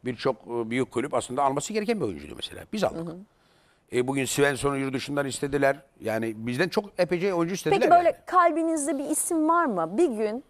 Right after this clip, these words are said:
Speaker 2: Adana'ya getireceğim, Adana Demirspor forması giydireceğim." dediğiniz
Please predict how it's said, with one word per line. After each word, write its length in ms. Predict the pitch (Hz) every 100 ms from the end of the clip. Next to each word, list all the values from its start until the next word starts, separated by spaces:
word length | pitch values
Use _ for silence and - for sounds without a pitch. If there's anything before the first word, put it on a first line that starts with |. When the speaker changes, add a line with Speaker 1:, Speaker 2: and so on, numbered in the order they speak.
| -
Speaker 2:
Adana'ya 520 | 285 269 247 220 220
getireceğim, 720 | 220 226 - 233 202 196 165 151 _
Adana 400 | 220 226 220 202
Demirspor 600 | 214 220 214 - - 202
forması 520 | 196 220 202 185 -
giydireceğim." 760 | 196 190 190 185 175 180 165 160
dediğiniz 560 | 185 165 175 160 156